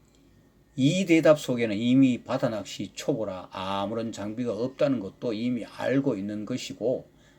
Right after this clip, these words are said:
완도에 가서 낚시 가게에서 낚싯대를 빌려줘서 낚시꾼으로 만들어야겠다는 의도도 포함되어 있을 뿐만 아니라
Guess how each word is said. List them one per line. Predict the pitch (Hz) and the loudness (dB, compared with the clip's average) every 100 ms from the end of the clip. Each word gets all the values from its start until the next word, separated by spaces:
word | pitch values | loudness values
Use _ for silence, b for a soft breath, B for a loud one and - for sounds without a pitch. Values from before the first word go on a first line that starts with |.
| b | b
완도에 | 101 110 135 143 120 | -2 4 4 4 2
가서 | 95 98 - 120 - - b b b - | -4 -10 -2 -2 -2 -12 b b b -6
낚시 | 107 123 147 | -4 -2 -4
가게에서 | 139 107 120 107 95 110 95 - | -4 -4 -4 -6 -6 -10 -10 -10
낚싯대를 | - 117 - - 104 92 82 | -4 -4 -4 -10 -10 -10 -2
빌려줘서 | - 165 117 - 139 139 104 | 0 2 0 0 -2 -2 -6
낚시꾼으로 | 90 110 - - 123 113 107 | -6 -8 -8 -8 -6 -4 -6
만들어야겠다는 | 90 95 139 139 101 95 - 110 151 151 B B B - | -6 -4 2 2 0 -8 -6 2 2 0 B B B 0
의도도 | 127 135 127 104 | 4 6 4 0
포함되어 | - 131 120 143 170 | -2 -2 0 0 0
있을 | 120 - 143 | -2 -4 -6
뿐만 | - 165 156 | -6 -2 -2
아니라 | 104 104 120 | -2 -4 -4